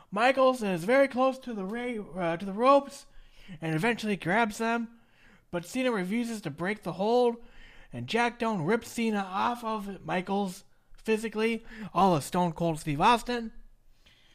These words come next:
The sho-, uh, this shows H B K, oh, sorry, this allows H B K to hit a Sweet Chin Music out of nowhere, but Michaels barely gets a cover.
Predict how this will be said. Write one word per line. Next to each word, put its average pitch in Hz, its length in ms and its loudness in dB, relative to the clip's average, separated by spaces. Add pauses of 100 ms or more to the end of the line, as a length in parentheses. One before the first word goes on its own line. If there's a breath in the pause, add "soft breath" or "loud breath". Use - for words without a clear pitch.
(800 soft breath)
The 175 140 -4
sho-, 247 240 0
uh, 190 460 -2 (200)
this 247 160 -4
shows 262 320 4
H 247 240 0
B 208 120 -14
K, 226 420 -4 (500)
oh, 143 120 -6
sorry, 151 180 -4
this 180 180 -4
allows 220 600 4
H 185 180 -2
B 175 60 -6
K 160 380 -4 (360 loud breath)
to 196 100 -4
hit 226 180 2
a 196 40 -2
Sweet 247 280 -4
Chin 240 160 -2
Music 214 220 -2
out 165 100 0
of 143 80 -2
nowhere, 247 600 6 (500 loud breath)
but 175 140 -4
Michaels 220 340 2
barely 233 400 2
gets 214 180 -4
a 160 40 -8
cover. 240 580 -8